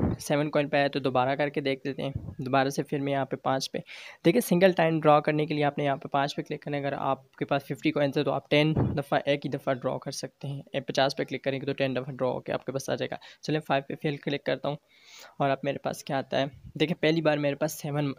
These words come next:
दिया है इसने, अब दे, टेन भी दे रहा है दोस्तों। तो आपने इसको ट्राई ज़रूर करना है। देखिए, टेन भी दे रहा है, सेवन भी दिया है, तो मतलब अभी तक तो मुझे लॉस नहीं हुआ। फिर से करता हूँ मैं इसको,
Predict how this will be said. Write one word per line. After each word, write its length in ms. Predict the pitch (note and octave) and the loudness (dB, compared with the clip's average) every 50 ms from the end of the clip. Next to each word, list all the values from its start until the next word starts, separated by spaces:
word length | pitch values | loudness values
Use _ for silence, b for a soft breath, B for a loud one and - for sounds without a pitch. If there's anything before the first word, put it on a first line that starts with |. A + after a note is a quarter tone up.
| - - | -8 -8
दिया 240 | C#3+ C3 C3 B2+ B2 | -6 -2 0 0 0
है 60 | B2 | 0
इसने, 240 | B2+ - - - - - | -2 -4 -6 -8 -6 -6
अब 120 | D3 C3+ C3 | -8 -4 0
दे, 160 | C#3 D#3 - - - - _ - | 0 0 0 -2 -8 -12 _ 6
टेन 220 | F3+ D#3+ F3+ F#3+ | 8 8 8 8
भी 100 | D#3 D3+ | 6 4
दे 160 | B2+ B2+ B2 | 2 2 0
रहा 120 | A#2+ A#2+ A#2+ | 0 -2 -2
है 60 | B2 | -2
दोस्तों। 280 | A#2 B2 B2+ - A2+ B2 - B B B B B _ - | -4 -6 -6 -8 -10 -10 -10 B B B B B _ 2
तो 80 | F3+ | 2
आपने 260 | F#3+ G3 F#3+ G#3+ G#3 | 2 2 2 0 0
इसको 240 | G#3 G3+ - - G#3 F#3 | -2 -2 0 0 0 0
ट्राई 300 | - D#3+ D3+ D3+ E3+ E3+ | 2 2 4 4 4 2
ज़रूर 220 | D#3 D#3+ E3+ F3 | 2 0 0 0
करना 240 | - F3+ E3 E3+ F3 | -2 -4 -2 0 0
है। 80 | E3+ | 0
देखिए, 200 | D3+ D3+ D#3 E3+ E3 | 0 0 -2 -2 -2
टेन 240 | - D3 D#3 D#3+ D#3 | 0 0 0 0 0
भी 80 | D#3 | 0
दे 160 | D3 D3+ D3 C#3+ | 0 0 0 2
रहा 100 | C#3+ C#3+ | 2 0
है, 140 | D3+ C#3+ - - | 0 -2 -4 -6
सेवन 340 | - - D3 C#3 D3+ D#3 D3+ | -2 0 0 2 2 2 2
भी 80 | D3+ C#3+ | 0 0
दिया 220 | C#3+ C#3+ C#3+ C#3+ | 0 0 0 0
है, 60 | C#3 | 0
तो 80 | C3+ C#3+ | -2 -4
मतलब 260 | C#3 C3+ - C#3+ - - | -6 -6 -6 -6 -6 -6
अभी 140 | C#3+ C#3+ D3 | -6 -4 -4
तक 160 | E3 D3+ - | -2 -4 -4
तो 60 | - | -4
मुझे 160 | C#3+ C#3 C3 C3+ | -6 -4 -2 -2
लॉस 260 | B2+ B2+ C3 C3+ - - | 0 0 -2 -2 -4 -6
नहीं 100 | C3+ C3 | -6 -6
हुआ। 200 | C3+ B2+ B2+ B2 - _ _ - - - | -6 -6 -6 -8 -8 _ _ -20 -6 -2
फिर 100 | - D#3+ | 0 0
से 140 | D#3+ - E3+ | 0 0 -2
करता 240 | - D#3+ C#3 - D3+ | -2 -2 -2 0 -2
हूँ 80 | D3 C#3+ | -2 -2
मैं 80 | C#3+ | -2
इसको, 240 | C#3 - - C#3+ | -4 -4 -6 -6